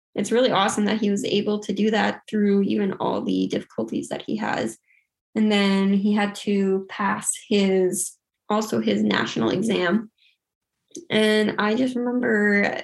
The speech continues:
the weekend before he took his national exam, he was really stressing out 'cause he was worried that he wasn't gonna be able to pass,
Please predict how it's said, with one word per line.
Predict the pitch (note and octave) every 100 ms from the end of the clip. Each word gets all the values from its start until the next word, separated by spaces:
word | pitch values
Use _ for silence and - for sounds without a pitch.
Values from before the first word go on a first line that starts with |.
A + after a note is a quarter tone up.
| - -
the | A3 G3+ G3 G3
weekend | G3 A2 A3 G3+
before | F3+ - G#3+
he | G#3+ F#3+
took | G3+ G3+
his | G3
national | - A3 - A3+ F#3+
exam, | G3 G#3+ F#3+ F#3 F#3+ G3 - _ _ _ _ _ _
he | - A3
was | G#3 G3+
really | G#3+ A#3 A#3
stressing | - G#3 G#3+ F#3 F3+
out | E3+ -
'cause | - E2 B2+ - -
he | - G3
was | G3 G#3
worried | A#3 A#3+
that | A#3 G#3+
he | A3
wasn't | A#3 A#3
gonna | A3+
be | A3+ G#3+
able | G3
to | - -
pass, | - C4 C4 C4 - -